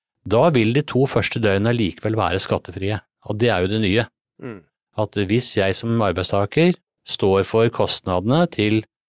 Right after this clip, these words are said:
Speaker 1: det utover to døgn selv, når det ikke er noe fag, ja, da er det også skattefritt de to første døgnene.
Speaker 2: Mm.
Speaker 1: Det er jo det nye. Eh, og så må vi ta med at, eh, ja,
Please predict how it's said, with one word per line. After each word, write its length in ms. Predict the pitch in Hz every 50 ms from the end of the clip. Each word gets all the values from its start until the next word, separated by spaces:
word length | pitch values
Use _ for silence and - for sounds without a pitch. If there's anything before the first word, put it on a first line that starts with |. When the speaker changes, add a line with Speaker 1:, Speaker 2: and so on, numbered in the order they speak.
| _ _ _ _ _ _ _ -
Speaker 1:
det 240 | 107 101 104 113 -
utover 440 | - 107 101 98 - - 113 110 110 -
to 180 | 110 104 107
døgn 200 | 107 107 107 110 -
selv, 320 | 156 170 208 240 226 214 - _ _ _ _ _ _ _ _ _ _ 104
når 100 | 107 107
det 100 | 107 90
ikke 100 | - 104
er 40 | 101
noe 100 | 107 104
fag, 320 | 135 143 190 233 233 - - _ _ _ _ _ _ _ _ _ _ _ -
ja, 60 | 117 117
da 180 | 104 107 101 110 107 90
er 60 | 92
det 360 | 101 110 113 113 110 107 - - _ -
også 280 | - 98 - - 113
skattefritt 460 | - - 104 95 - - - - 95 92
de 80 | 104 98
to 180 | - 104 95
første 260 | 92 90 85 - - -
døgnene. 220 | 80 76 73 - _ _ _ _ _
Speaker 2:
Mm. 160 | 156 147 120 98
Speaker 1:
Det 120 | 110 113
er 80 | 104 87
jo 80 | 90 90
det 140 | 98 101 101
nye. 240 | 98 85 92 98 - - _ _ _ _ _ _ _ _ _ _ _ _ _ _ _ _ _ _ _ _ -
Eh, 220 | 107 107 107 110
og 160 | 107 123 135 127
så 200 | - - 160 175
må 120 | 165 135 117
vi 60 | 120 117
ta 220 | - 120 101 92 92
med 300 | 107 107 110 110 107 104
at, 200 | - _ - -
eh, 520 | 110 110 107 104 104 104 104 101 101 101
ja, 140 | 101 98 107